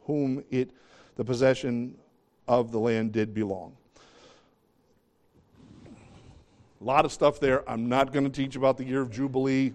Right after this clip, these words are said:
We already did that. Okay, there was a whole chapter about the year of Jubilee. Um, go back and listen to that if you'd like to. The issue here is you can dedicate a field to the Lord. All right? Now,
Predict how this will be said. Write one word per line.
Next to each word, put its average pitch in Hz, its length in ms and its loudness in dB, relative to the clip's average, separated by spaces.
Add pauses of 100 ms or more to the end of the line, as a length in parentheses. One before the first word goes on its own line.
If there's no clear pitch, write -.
We 107 140 -8
already 117 300 0
did 117 260 -4
that. 107 220 -6 (140)
Okay, 110 200 -6
there 107 100 -6
was 107 140 -6
a 104 60 -10
whole 123 180 -2
chapter 135 420 -2
about 104 220 -4
the 113 80 -12
year 107 160 -4
of 98 140 -10
Jubilee. 98 420 -10 (460)
Um, 98 340 -6 (120)
go 107 120 -6
back 123 280 4
and 120 100 -6
listen 127 280 -4
to 123 40 -10
that 123 220 2
if 113 100 -6
you'd 117 120 -8
like 123 240 -2
to. 127 200 -4 (380)
The 123 200 -6
issue 156 380 0
here 208 420 -2
is 127 480 -2 (720)
you 143 140 -2
can 147 200 -4
dedicate 135 460 2
a 151 60 -2
field 139 420 0
to 131 100 -2
the 110 60 -6
Lord. 101 280 -8 (1300)
All 95 80 -14
right? 120 240 -6 (160)
Now, 151 280 0